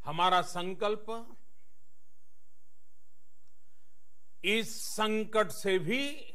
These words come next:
विराट होगा। साथियों,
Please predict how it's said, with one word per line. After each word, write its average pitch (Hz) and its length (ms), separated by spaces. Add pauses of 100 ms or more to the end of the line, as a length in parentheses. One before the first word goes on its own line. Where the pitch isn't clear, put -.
(1080)
विराट 147 600
होगा। - 600 (1800)
साथियों, 175 800